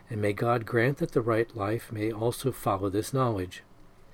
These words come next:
For the greater part of the gospel we hear only with the ear, and we know it,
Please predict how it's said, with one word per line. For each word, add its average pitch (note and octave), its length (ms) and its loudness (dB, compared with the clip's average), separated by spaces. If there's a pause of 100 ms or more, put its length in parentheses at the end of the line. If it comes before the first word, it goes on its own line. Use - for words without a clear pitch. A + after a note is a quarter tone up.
(380)
For - 140 -4
the B2 80 6
greater D#3+ 320 8
part C#3 260 2
of C3 80 2
the B2+ 60 2
gospel G#2 540 0
we A2+ 180 0
hear B2 260 -2
only A#2+ 300 0
with A2 180 0
the A#2 220 -2
ear, F#2+ 320 0 (160)
and A2 120 -2
we G2 100 0
know G#2+ 260 4
it, F#2 140 -4